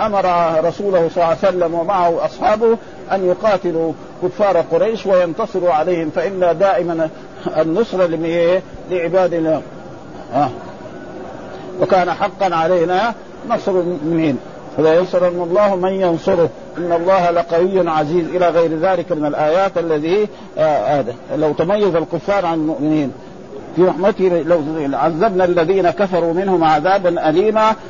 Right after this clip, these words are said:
يعني لا كان نصر الله ونبيه لو قاتلهم عذابا أليما. ثم قال: "إذ جعل الذين كفروا في قلوبهم الحمية حمية الجاهلية"،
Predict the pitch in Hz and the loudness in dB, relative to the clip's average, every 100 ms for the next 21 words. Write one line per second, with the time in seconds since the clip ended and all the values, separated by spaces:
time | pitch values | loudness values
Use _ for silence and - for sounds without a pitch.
0 | - 175 180 170 170 170 160 180 165 180 | -12 -2 0 2 4 2 4 0 2 0
1 | 185 185 170 175 180 170 156 156 156 160 | 0 0 2 2 2 2 2 2 0 2
2 | 185 170 160 160 - - - 147 160 170 | 2 4 2 0 -2 -10 -2 2 2 2
3 | 165 208 202 208 208 - - 156 160 156 | 2 2 2 0 -2 -8 -2 0 0 -2
4 | 185 170 156 147 160 143 123 - - 208 | -2 0 0 2 2 2 0 -6 -6 0
5 | 185 156 190 208 190 170 185 196 190 180 | 2 2 4 4 2 0 2 2 2 2
6 | 175 175 185 170 196 180 170 156 170 160 | 2 2 2 0 0 0 0 0 0 0
7 | 175 196 180 165 160 156 - 160 214 202 | 2 2 2 2 0 0 0 -2 -2 -4
8 | 170 165 196 208 185 175 165 175 156 156 | -2 -2 -2 -4 -2 -2 2 2 2 0
9 | 160 143 | 0 0